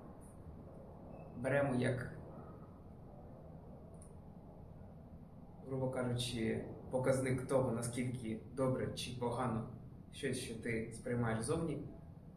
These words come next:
твою реакцію. Я обіцяю, що я розженуся, перестану менше думати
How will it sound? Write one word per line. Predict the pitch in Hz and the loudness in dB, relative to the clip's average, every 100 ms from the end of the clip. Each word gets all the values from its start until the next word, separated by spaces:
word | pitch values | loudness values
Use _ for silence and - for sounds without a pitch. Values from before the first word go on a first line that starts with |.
| - | -4
твою | 127 131 | 4 6
реакцію. | 110 - - - - - - - - - - - - - - - - - - - - - - - - - | 6 4 -2 -8 -12 -12 -12 -12 -12 -14 -14 -12 -12 -12 -14 -14 -14 -14 -14 -14 -14 -14 -14 -14 -10 -2
Я | 190 | 0
обіцяю, | 165 - 131 120 | 2 4 4 6
що | 120 - | 4 6
я | 139 | 6
розженуся, | 135 131 143 185 208 220 226 220 - - - - | 8 8 8 10 8 8 6 4 0 -10 -12 -6
перестану | - 143 139 - 139 123 123 123 | 2 4 4 2 2 2 0 0
менше | 131 131 - | 0 2 2
думати | 131 135 127 113 110 | 2 4 4 4 0